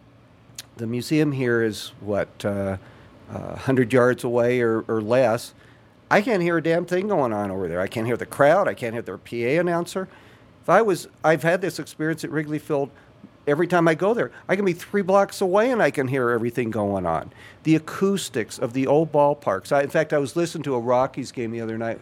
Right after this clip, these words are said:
We were playing a road game again at Fenway, and my God, I heard these radio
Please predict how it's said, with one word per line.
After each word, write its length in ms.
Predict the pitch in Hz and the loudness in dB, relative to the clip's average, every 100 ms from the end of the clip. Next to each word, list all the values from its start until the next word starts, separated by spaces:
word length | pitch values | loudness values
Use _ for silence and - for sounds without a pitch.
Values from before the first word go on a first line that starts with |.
| - - - - - | -16 -20 -20 -20 -8
We 100 | 127 | -8
were 40 | |
playing 240 | 120 143 127 | -4 -2 0
a 60 | |
road 200 | 120 123 | 2 2
game 200 | 120 117 | 0 -4
again 220 | 110 117 117 | -2 -6 -6
at 240 | - 113 - | -6 -6 -4
Fenway, 560 | - 131 143 107 101 - - - - - | 0 2 2 0 -2 -8 -20 -20 -16 -6
and 120 | 123 | -2
my 280 | 120 113 107 - | 0 0 -2 -4
God, 300 | 143 143 143 | 2 4 4
I 80 | 120 | 2
heard 180 | 113 147 | -2 -8
these 240 | 120 113 | -8 -10
radio 680 | 127 120 123 151 143 113 101 | -8 -2 0 2 2 2 -2